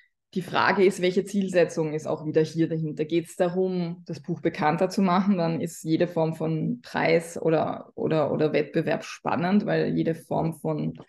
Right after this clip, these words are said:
Nominierung Aufmerksamkeit generiert. Oder geht's dir darum, dass du sagst, äh, du möchtest vielleicht, äh, einen Geldpreis gewinnen und somit sozusagen einen finanziellen Rückfluss haben in irgendeiner Form, um dein Buch sozusagen oder das nächste Buch zu finanzieren?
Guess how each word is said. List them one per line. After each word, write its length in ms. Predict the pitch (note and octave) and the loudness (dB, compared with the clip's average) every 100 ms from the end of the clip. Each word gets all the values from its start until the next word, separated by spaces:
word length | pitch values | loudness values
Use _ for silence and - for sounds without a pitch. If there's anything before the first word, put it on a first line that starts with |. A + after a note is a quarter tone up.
| _ _ | _ _
Nominierung 960 | F3+ F3+ F3 E3+ F3 F3+ F3 E3 D#3 A3 | 2 4 4 4 6 6 4 0 -2 -4
Aufmerksamkeit 640 | - E3 F3+ F3+ F#3+ F#3+ F#3 | -2 -2 -2 -4 -4 -2 -2
generiert. 460 | F#3+ F3+ F3+ F3 F3 | -2 -2 -2 -2 -2
Oder 160 | E3 | -2
geht's 220 | D#3+ E3 | -2 -4
dir 100 | - | -4
darum, 360 | D#3+ D#3 D#3+ E3 | 0 0 0 0
dass 140 | D#3+ | -2
du 80 | E3 | -6
sagst, 420 | D#3 D#3+ D#3+ - _ _ _ _ _ _ _ | -4 -2 -2 -6 _ _ _ _ _ _ _
äh, 280 | E3 E3 E3 | 2 4 4
du 100 | E3 | 2
möchtest 640 | E3 E3 - E3+ E3+ - | 0 -2 2 2 2 -6
vielleicht, 540 | - E3 D#3+ D#3+ D#3+ - _ | -6 -2 2 2 0 -8 _
äh, 60 | - | -8
einen 680 | D3 D3 D3+ D3 - E3 | -4 -2 -2 -2 -2 0
Geldpreis 560 | E3 E3 E3 - E3 D#3+ | 2 2 0 0 0 2
gewinnen 460 | E3 D#3+ E3+ E3 E3 | 0 0 0 -2 -2
und 100 | D#3+ | -4
somit 300 | E3 D#3+ - | -4 -4 -6
sozusagen 280 | D#3 E3 | -2 -2
einen 160 | E3 E3 | 0 -2
finanziellen 680 | E3 E3+ E3 - D#3 E3 D#3+ | -2 -2 -2 -2 -2 0 0
Rückfluss 720 | E3+ - F3+ F3 - - - - | -4 -2 -2 -2 -4 -16 -18 -6
haben 360 | F3 F3 F3 | 0 2 2
in 140 | F3 D3+ | 0 0
irgendeiner 520 | F3 E3+ D#3 E3+ - | 0 2 2 0 0
Form, 360 | E3 E3 E3+ | 0 2 0
um 160 | E3 E3 | 0 -2
dein 180 | E3 D#3+ | -2 -2
Buch 220 | - G3 | -2 -4
sozusagen 400 | G3 F#3 F#3 E3 | -2 -4 -2 0
oder 160 | D#3 C#3+ | 0 0
das 160 | C#3+ | -2
nächste 300 | E3+ F3 - | -4 -4 -2
Buch 180 | E3+ F3+ | -2 -2
zu 140 | F3+ E3 | -4 -6
finanzieren? 380 | E3 D#3+ E3+ | -6 -4 -6